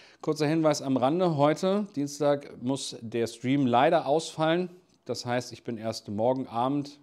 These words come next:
ne, ab siebzehn Uhr wieder im Stream live zu sehen. Ansonsten, ihr kennt's,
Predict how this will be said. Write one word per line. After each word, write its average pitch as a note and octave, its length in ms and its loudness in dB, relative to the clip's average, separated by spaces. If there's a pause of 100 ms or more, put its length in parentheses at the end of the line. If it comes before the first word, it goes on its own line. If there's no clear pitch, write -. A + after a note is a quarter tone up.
ne, A#2+ 280 -10
ab A2+ 180 -8
siebzehn B2 400 -8
Uhr F3 360 0 (480)
wieder B2 220 -4
im A2+ 120 -6
Stream B2 360 -2
live A2 360 -2
zu - 120 -12
sehen. B2 480 -2 (580)
Ansonsten, C3+ 840 -2 (220)
ihr A2+ 120 -4
kennt's, D#3 420 -2